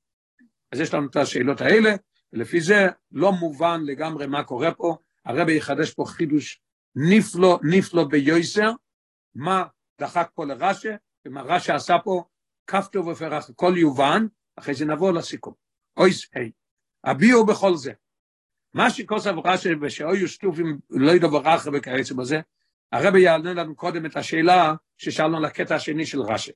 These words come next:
למה כתוב "ושאויו"? למה רש"י לא, לא אמר שזה תנא אחר, דבר אחר,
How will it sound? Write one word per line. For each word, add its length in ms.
למה 220
כתוב 300
"ושאויו"? 580
למה 220
רש"י 320
לא, 140
לא 160
אמר 200
שזה 220
תנא 320
אחר, 300
דבר 440
אחר, 440